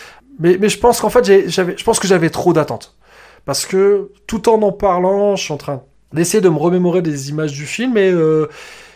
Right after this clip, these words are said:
et, euh, en fait, il y a, il y a plein de bonnes choses. Il y a, il y a, il y a plein de bonnes choses, mais je trouve ça dommage que certaines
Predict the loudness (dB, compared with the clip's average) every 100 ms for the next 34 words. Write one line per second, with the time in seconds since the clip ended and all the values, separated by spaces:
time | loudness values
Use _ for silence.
0 | -12 -6 -4 -2 -4 -4 -4 -2 -4 -4
1 | -8 -10 -8 -4 -2 -2 -4 -4 -6 -10
2 | _ -6 -4 -4 -6 -8 -10 -10 -4 -4
3 | -2 -2 -4 -6 -4 -6 -6 -10 _ -20
4 | -18 -14 -12 -8 -4 -2 -4 -4 -4 -2
5 | -2 -4 -4 -4 -4 -2 0 -2